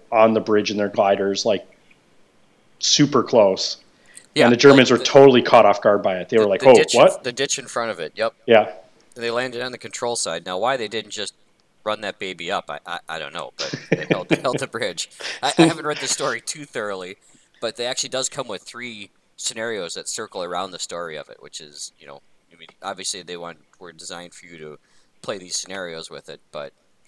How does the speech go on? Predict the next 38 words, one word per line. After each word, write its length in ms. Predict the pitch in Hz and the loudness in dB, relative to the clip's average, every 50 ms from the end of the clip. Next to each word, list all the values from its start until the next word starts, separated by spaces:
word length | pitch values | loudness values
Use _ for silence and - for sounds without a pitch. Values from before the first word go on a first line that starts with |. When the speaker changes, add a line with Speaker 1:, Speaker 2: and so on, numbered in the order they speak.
| _ _ _ _ _ _ _ _ _ _ _ _ _ _ _ _ _ _ | _ _ _ _ _ _ _ _ _ _ _ _ _ _ _ _ _ _
Speaker 2:
of 60 | _ | _
course 220 | - - 71 - - | -18 -16 -16 -16 -18
we 60 | _ _ 71 | _ _ -20
can 60 | _ | _
do 80 | 73 71 | _ -20
more 140 | 69 65 64 | -20 -20 -20
than 140 | _ 69 73 | _ _ -20
that. 240 | 76 69 65 64 _ _ _ _ _ _ _ _ _ _ _ _ _ _ _ _ _ _ _ _ _ _ _ - | -20 -18 -20 -20 _ _ _ _ _ _ _ _ _ _ _ _ _ _ _ _ _ _ _ _ _ _ _ -8
So 120 | - 139 | -4 -2
that's 140 | 151 175 - | -2 -2 -4
the 60 | - | -6
main 240 | 110 101 95 107 113 | -10 -12 -12 -12 -12
thing 180 | - 82 76 76 | -16 -18 -18 -16
that's 180 | 69 67 - - | -12 -10 -10 -10
sitting 220 | 85 - 69 71 | -10 -12 _ -20
on 160 | 69 67 65 | -20 -20 -20
there. 180 | 69 67 69 - _ | -20 -20 -20 -20 _
I 140 | - 90 92 104 | -14 -12 -10 -8
will 200 | 110 113 113 117 | -6 -6 -6 -6
have 160 | 113 98 - | -6 -8 -10
to 60 | - 95 | -12 -14
take 180 | - 98 90 | -12 -12 -12
a 60 | - - | -12 -12
small 260 | - - 95 90 87 | -12 -10 -8 -10 -8
break 280 | - 85 85 85 - | -8 -8 -10 -10 -12
from 140 | - - 82 80 | -16 -20 -16 -16
that 180 | 73 - _ | -16 -14 _
board. 320 | - 80 80 80 78 78 _ _ _ _ _ _ _ _ - | -12 -10 -10 -10 -10 -14 _ _ _ _ _ _ _ _ -20
I've 120 | 87 82 | -18 -14
got 160 | 87 85 82 - | -12 -10 -8 -8
some 380 | - - 85 80 80 80 78 _ | -8 -8 -10 -12 -18 -20 -20 _
S 220 | - 101 98 - - | -10 -6 -6 -4 -4
A 100 | 92 92 | -4 -6
S 400 | 92 92 - - - - - - _ _ _ _ | -6 -4 -4 -4 -4 -4 -8 -12 _ _ _ _
Infantry 440 | 107 101 - 101 92 - - 87 78 | -20 -20 -18 -16 -16 -14 -12 -10 -10
Special 400 | - - - 113 - - 87 76 | -10 -8 -10 -10 -12 -12 -12 -12
Air 120 | 82 87 87 | -12 -12 -12
Services 720 | - - 87 80 76 78 71 - 80 76 76 80 - - | -12 -12 -14 -14 -12 -10 -10 -10 -12 -14 -12 -10 -10 -12